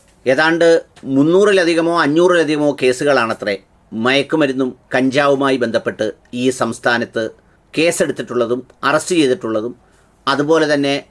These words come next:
വിവിധങ്ങളായ സ്ഥലങ്ങളിൽ അന്വേഷണത്തിലുള്ളതുമെല്ലാം. തീർച്ചയായും പോലീസ് ജാഗ്രതയോടെ രംഗത്തിറങ്ങിയപ്പോൾ ഐ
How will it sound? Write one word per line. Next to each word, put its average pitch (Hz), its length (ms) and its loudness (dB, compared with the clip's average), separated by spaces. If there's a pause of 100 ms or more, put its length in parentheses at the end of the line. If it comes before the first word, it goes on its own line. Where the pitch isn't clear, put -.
വിവിധങ്ങളായ 156 680 2
സ്ഥലങ്ങളിൽ 123 480 -2 (380)
അന്വേഷണത്തിലുള്ളതുമെല്ലാം. 117 1120 -2 (580)
തീർച്ചയായും 170 600 2 (440)
പോലീസ് 185 440 4 (300)
ജാഗ്രതയോടെ 165 680 2
രംഗത്തിറങ്ങിയപ്പോൾ 139 640 -2 (640)
ഐ 143 140 4